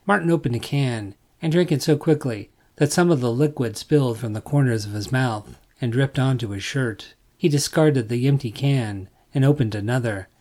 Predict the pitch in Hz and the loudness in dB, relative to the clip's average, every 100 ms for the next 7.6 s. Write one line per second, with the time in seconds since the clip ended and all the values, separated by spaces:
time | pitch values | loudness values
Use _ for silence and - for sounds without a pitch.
0 | _ 180 185 185 - 120 156 147 113 139 | _ 2 4 2 -2 -2 -2 -2 -4 -2
1 | 123 113 127 120 107 101 101 120 127 107 | -2 -2 -2 -2 -4 -8 -6 -2 -2 -4
2 | 98 120 110 - - _ - 180 175 180 | -4 -2 -2 -8 -20 _ 0 4 6 4
3 | 214 - - 127 107 156 139 110 95 90 | 2 0 2 2 4 4 4 0 -6 -12
4 | _ - 151 131 151 147 127 98 113 120 | _ -4 -2 0 2 4 2 -2 -2 0
5 | 127 101 95 - - _ _ _ - - | -2 -4 -10 -16 -18 _ _ _ -12 0
6 | 180 170 175 156 143 147 147 120 107 - | 4 6 6 6 6 6 4 2 -2 -4
7 | 147 127 127 117 107 101 | -4 0 0 0 -6 -8